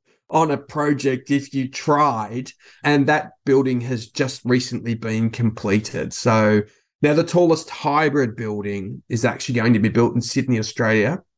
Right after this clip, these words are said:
and it's, um, at, for Atlassian, the software company. So Mike Cannon-Brookes and his partner have decided that they're going to build this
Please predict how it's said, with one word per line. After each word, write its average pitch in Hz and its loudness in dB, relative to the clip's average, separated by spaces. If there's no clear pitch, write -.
and 127 4
it's, 135 0
um, 135 0
at, 151 -2
for 143 0
Atlassian, 135 -4
the 104 -12
software 147 -6
company. 101 -4
So 131 4
Mike 127 6
Cannon-Brookes 131 0
and 127 -2
his 123 -2
partner 131 0
have 120 2
decided 123 2
that - -10
they're 123 -2
going 117 -2
to 120 -8
build 131 0
this 113 -4